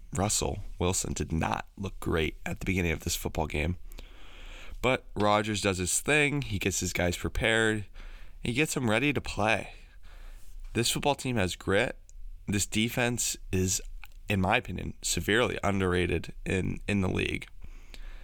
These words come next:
And they're a great unit. Now, I will say, Russell Wilson did not look healthy at all this week. So the question is, why rush him back? Geno was playing pretty good football.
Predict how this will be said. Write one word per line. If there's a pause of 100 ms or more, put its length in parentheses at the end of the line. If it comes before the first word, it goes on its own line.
(280)
And
they're
a
great
unit. (440)
Now,
I
will
say,
Russell
Wilson (440)
did
not (100)
look
healthy
at
all (140)
this
week. (1300)
So
the
question
is,
why
rush
him
back? (760)
Geno
was
playing (640)
pretty
good
football.